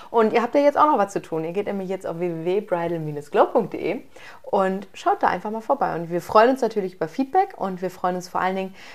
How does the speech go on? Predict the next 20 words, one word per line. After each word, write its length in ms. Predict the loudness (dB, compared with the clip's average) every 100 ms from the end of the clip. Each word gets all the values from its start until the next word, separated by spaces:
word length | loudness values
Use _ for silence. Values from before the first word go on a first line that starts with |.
| 0
wenn 160 | 4 4
du 80 |
dich 160 | 0 -2
dazu 360 | -2 -2 -2 -2
vielleicht 280 | 0 0
entscheidest, 520 | -2 -4 -2 -2 -4 -4
auch 200 | -4 -4
ob 160 | -4 -2
du 100 | -2
Braut 480 | 0 4 2 4
wirst 220 | 0 0 -2
oder 200 | -2 0
nicht, 280 | 0 -2 -12
also 180 | -8 -6
Bride 280 | 2 4 4
to 120 | -2
be 160 | -4 -2
bist 300 | -4 -4 -10
oder 180 | -6
nicht, 340 | 2 2 2